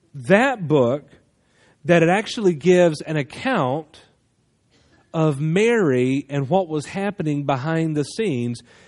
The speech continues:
including mentioning her supposed birth parents, Jehoiakim and Anna. I'm gonna read to you from the, uh, this section of the Proto-Evangelium of James,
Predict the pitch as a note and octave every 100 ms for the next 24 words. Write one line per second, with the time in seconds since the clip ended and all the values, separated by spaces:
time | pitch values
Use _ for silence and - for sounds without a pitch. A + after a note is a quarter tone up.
0 | _ F3 D#3 G3 G#3+ G3+ E3 F3 F3 F3
1 | E3+ E3 C#3+ E3 - D#3+ - F#3 F#3 E3
2 | F3 D3+ B2 B2+ C3 - G3+ G3 A#2+ _
3 | - - _ _ _ _ _ _ _ _
4 | _ - A#2 C3+ A2 C3 C#3 E3+ F#3 G#3
5 | _ _ _ _ _ _ _ _ B2 C#3+
6 | D3 C#3 A#2 F2 _ _ _ _ _ C3
7 | D#3 F3+ A3+ C#4+ D4 - E3 D3 C3+ -
8 | A3+ G#3 C3+ B2 F#3 F#3 _ _ _ _
9 | _ _ _ _ _ _ _ _ _ _
10 | C3 C3+ C3 B2+ _ _ _ - C3 C3
11 | C3 - B2 B2+ F3+ - E3 D3 F3+ C#3+
12 | B2 - E3 E3+ F#3 F3+ F#3 F3 F3 E3+
13 | E3+ F#3 F#3+ C#3 C#3 C3+ C3+